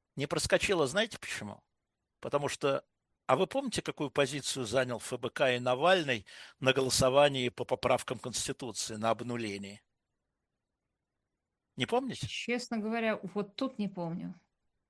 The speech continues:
Speaker 1: Не
Speaker 2: Плохо, когда не знаешь,
Speaker 1: голосовать.
Speaker 2: да еще забываешь.
Speaker 1: Отвечаю,
Speaker 2: Мгм.
Speaker 1: не голосовать. То есть не голосовать против поправок, не голосовать против обнуления,
Speaker 2: Мгм.
Speaker 1: а просто не приходить.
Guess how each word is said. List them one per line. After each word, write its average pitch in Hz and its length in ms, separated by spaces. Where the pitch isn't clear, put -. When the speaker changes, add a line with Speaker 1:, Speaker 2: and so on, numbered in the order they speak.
Speaker 1:
Не 151 200
Speaker 2:
Плохо, - 220
когда 233 180
не 110 60
знаешь, 151 240
Speaker 1:
голосовать. 196 60
Speaker 2:
да 226 60
еще 220 200
забываешь. 165 200
Speaker 1:
Отвечаю, 170 560
Speaker 2:
Мгм. 113 220
Speaker 1:
не 175 180
голосовать. 196 720
То 185 80
есть 190 160
не 190 100
голосовать 233 540
против 202 520
поправок, 123 640
не 180 120
голосовать 214 480
против 214 520
обнуления, 120 760
Speaker 2:
Мгм. 190 420
Speaker 1:
а - 120
просто 285 340
не 180 100
приходить. 147 800